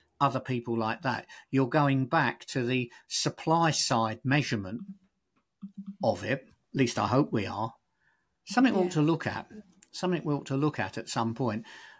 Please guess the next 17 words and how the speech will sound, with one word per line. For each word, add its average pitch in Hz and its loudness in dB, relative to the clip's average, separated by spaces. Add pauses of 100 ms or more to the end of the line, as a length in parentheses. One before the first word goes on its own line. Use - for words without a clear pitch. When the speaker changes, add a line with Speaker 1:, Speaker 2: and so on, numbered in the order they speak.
(140)
Speaker 1:
But 151 0 (1120)
we 190 8
also 196 6
know, 107 -2
and 127 0
I, 143 4
I, 139 4
I 139 -4
mean, 131 2
I 139 4
know 131 4
this 123 -2
particularly - -4
from 113 -6
doing 120 0
assurance 113 -2
work, 107 -8